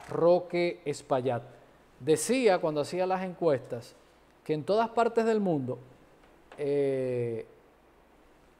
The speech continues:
los debates se dan tan profundo en, en el aspecto de, de,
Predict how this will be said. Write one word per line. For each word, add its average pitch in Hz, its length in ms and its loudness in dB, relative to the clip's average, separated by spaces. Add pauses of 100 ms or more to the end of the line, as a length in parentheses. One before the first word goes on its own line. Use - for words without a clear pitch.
los 147 280 2
debates 165 840 4 (840)
se - 360 -4
dan 202 340 -2 (380)
tan 277 280 2
profundo 202 680 4
en, 147 120 -4
en 156 360 -6
el 160 100 0
aspecto 202 460 0
de, 220 400 -2 (760)
de, 131 1000 -2